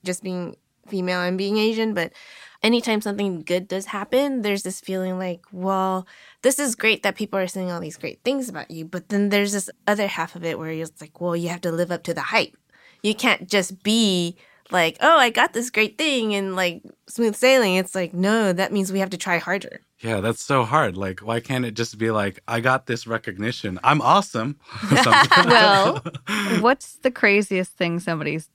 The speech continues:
Speaker 3: done to try to get a reservation with you?
Speaker 1: The craziest thing somebody's done is, I think they came to the back door of our restaurant and tried to talk to Jeffrey,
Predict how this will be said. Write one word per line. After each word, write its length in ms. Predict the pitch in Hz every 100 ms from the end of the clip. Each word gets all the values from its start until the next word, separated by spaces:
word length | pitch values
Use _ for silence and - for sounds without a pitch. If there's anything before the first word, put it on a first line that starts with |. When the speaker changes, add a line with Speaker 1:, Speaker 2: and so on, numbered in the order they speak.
| -
Speaker 3:
done 640 | 190 170 151 147 196 180 - _ _ _
to 100 | 185
try 360 | 170 - 170 165
to 80 | 170
get 140 | 160
a 40 | -
reservation 720 | 165 170 175 175 - - -
with 180 | -
you? 240 | - 190 202 _ _ _
Speaker 1:
The 120 | 214 202
craziest 640 | - 262 277 277 285 -
thing 220 | - 247
somebody's 560 | 240 226 220 214 196 185 _ -
done 500 | 202 180 160 156 135 _ _
is, 760 | 170 165 160 156 156 156 147 - -
I 40 |
think 320 | - - 254
they 100 | 226
came 320 | 196 220 208 208 -
to 100 | 208
the 120 | 190
back 340 | 160 - 190 - _ _ -
door 380 | 180 180 170 -
of 180 | 151 -
our 160 | 143 135
restaurant 800 | 139 165 - - 123 110 82 - _ _ -
and 720 | 170 165 151 131 127 90 - _ _ _ _
tried 640 | - - - 170 165 170 180 -
to 960 | - 175 160 147 143 139 131 123 - - _ _
talk 260 | - 175 175 _ -
to 180 | 165 151
Jeffrey, 720 | - 170 175 - 135 127 123